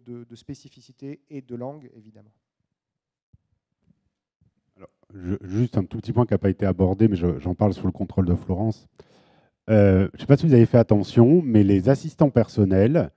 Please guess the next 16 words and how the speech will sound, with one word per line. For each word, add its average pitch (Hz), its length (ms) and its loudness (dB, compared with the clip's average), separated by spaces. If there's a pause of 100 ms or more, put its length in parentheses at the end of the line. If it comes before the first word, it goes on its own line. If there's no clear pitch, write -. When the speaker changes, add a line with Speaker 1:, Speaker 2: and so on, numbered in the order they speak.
(340)
Speaker 2:
jusqu'à 117 300 0
maintenant, 113 240 4
ils 147 100 4
avaient 110 140 6
des 101 100 2
prénoms 117 300 0
féminins. 110 560 0 (600)
Alexa, 107 580 2
Cortana, 104 840 2 (560)
euh, 101 340 10
Siri. 104 480 -2 (1160)
Dès 151 240 8
qu'on 143 560 12
a 120 80 8
considéré 120 800 4 (560)
que 113 360 8